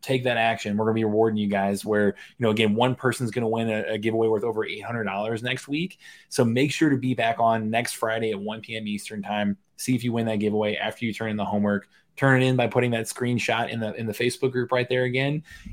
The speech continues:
and, uh, consider us a resource. I'm, I'm pumped for these next thirty days. Get out there. And, and, uh, again, last year we had a ton of people coming through doing deals. Like, I'm excited to do that again this year, man.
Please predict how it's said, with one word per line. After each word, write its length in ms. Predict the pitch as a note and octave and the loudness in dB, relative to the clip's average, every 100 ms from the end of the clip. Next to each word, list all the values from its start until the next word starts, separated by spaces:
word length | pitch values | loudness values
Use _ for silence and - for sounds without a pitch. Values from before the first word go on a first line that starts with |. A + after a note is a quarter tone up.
| - | -2
and, 260 | A#2 A2+ A2 | 2 4 4
uh, 120 | G#2+ | 4
consider 360 | B2 G#2+ B2+ | 2 2 4
us 140 | B2+ B2 | 2 2
a 40 | |
resource. 320 | A#2 A2+ A2+ A#2 | -2 -2 -2 -2
I'm, 80 | |
I'm 180 | A#2 A#2 | 0 0
pumped 220 | - C#3 | 2 2
for 60 | C#3 | 2
these 100 | B2+ | 2
next 220 | B2+ A2+ | 2 0
thirty 260 | - A#2+ A2+ | -2 -2 0
days. 440 | A2 A2 G#2 - - _ _ - | 0 2 0 -4 -14 _ _ 2
Get 120 | A#2+ | 4
out 180 | A#2 B2+ | 6 4
there. 220 | A#2+ A#2 | 4 4
And, 120 | A2 | 0
and, 200 | A2 G#2+ | 0 2
uh, 100 | G#2 | 2
again, 400 | A2 A#2 A2 G2+ A2 | 2 0 2 0 -2
last 300 | A2+ A2+ - | -2 0 2
year 80 | B2 | 2
we 100 | A2+ | 4
had 140 | G#2+ | 2
a 20 | |
ton 220 | G2+ A2+ | 0 0
of 40 | G#2+ | -2
people 240 | A2+ A2+ | -2 -2
coming 280 | A2+ A2+ G#2 | -2 -2 0
through 140 | A2+ | -2
doing 200 | A2 A2 | 0 0
deals. 300 | G#2 G#2 G#2 | 0 0 -2
Like, 120 | G#2 G#2+ | -2 -4
I'm 120 | G#2+ | -6
excited 320 | G2 G#2 G#2 | -4 -4 -2
to 60 | G2 | -2
do 100 | G2+ | -2
that 100 | G2 | -2
again 220 | G2 G2 | -4 -6
this 160 | F#2+ F#2+ | -6 -8
year, 100 | F#2 | -12
man. 220 | F#2+ | -12